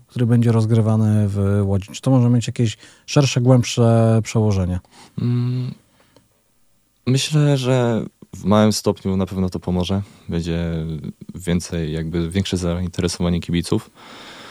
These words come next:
Speaker 2: y, również sponsorów, żeby ściągać jeszcze większe gwiazdy do naszej ligi. Y, ale myślę, że jednak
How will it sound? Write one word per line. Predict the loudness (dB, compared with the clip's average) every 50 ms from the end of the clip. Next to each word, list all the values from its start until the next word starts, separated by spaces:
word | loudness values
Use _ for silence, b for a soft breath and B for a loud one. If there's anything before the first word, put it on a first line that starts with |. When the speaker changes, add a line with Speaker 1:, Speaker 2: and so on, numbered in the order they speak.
| B B B B B B B B B B B B B _ _ -2
Speaker 2:
y, | 0 0 2 2 2 4
również | 2 2 2 2 0 0 -2 -6 -10 -12
sponsorów, | -14 -10 -2 -2 0 0 2 2 2 2 2 0 -2 -6 -4
żeby | -2 -2 0 0
ściągać | -2 -2 -2 0 0 0 -2
jeszcze | -2 -4 -2 -2
większe | -2 -2 -2 -4 -4
gwiazdy | -2 -2 -4 -4 -4 -4 -6
do | -4 -2 -2 -2 0 -2 0 0
naszej | 0 -2 -2 -2 -4 -4
ligi. | -4 -2 -2 -2 -2 -4 B B B B B B B B B B B B B B B B -8 -2
Y, | 0 2 2 2 2 2 0 0 -2 -6 B B B B B B B B B B B B B B B B _ _ _ -20 -14 -6
ale | -2 0 2 2 2
myślę, | 2 2 0 0 -2 0
że | 2 2
jednak | 2 4 2 2 0 -4 -12 B B B